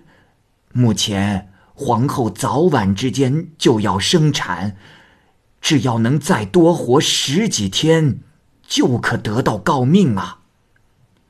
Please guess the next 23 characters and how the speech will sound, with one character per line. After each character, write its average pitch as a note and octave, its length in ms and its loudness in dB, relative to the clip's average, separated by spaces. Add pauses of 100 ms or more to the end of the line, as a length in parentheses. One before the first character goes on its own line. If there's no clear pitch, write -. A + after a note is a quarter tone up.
(720)
太 - 180 2
医 D#3 160 2
说 A#3 280 2
完， E2+ 280 -4 (320)
立 G#3+ 280 2
即 G2 200 -2
命 D#3 240 4
人 D#2+ 200 -4
取 - 180 -6
来 D2 140 -10
了 G2 260 -4
艾 D3 220 -2
草， - 440 -12 (320)
用 A#2 260 2
火 E2 180 -10
烧 G#3+ 360 0
热 F#3 100 4
以 - 160 -6
后， C#3+ 300 -4 (280)
在 F#2+ 140 -2
尸 - 300 -2
体 F#2+ 160 -6
上 C#2+ 240 -14